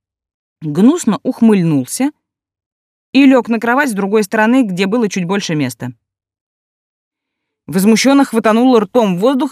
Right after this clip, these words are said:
и сипло выдохнула. «Ты серьезно?»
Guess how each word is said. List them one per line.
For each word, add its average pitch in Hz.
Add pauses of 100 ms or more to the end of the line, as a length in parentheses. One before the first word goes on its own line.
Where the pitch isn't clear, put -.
и 240
сипло 247
выдохнула. 156 (1400)
«Ты -
серьезно?» 185